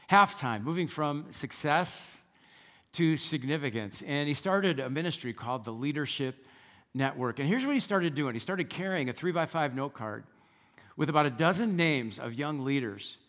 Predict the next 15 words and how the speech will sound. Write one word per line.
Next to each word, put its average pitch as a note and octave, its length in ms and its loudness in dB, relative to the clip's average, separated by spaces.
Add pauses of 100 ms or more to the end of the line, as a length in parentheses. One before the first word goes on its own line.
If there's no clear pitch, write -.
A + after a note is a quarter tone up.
(300)
many F#3 240 4
of D#3 120 0
them C3 280 -2
young C3+ 200 -2
pastors, B2 680 -2 (240)
in D3 180 0
his C3 240 0
wallet, C3+ 400 2 (340)
uh, C3+ 220 0 (180)
leaders F#3 340 2
that D3+ 100 -2
he D#3 80 0
would C#3 200 -2
pour F#3 400 0
into D#3 720 -6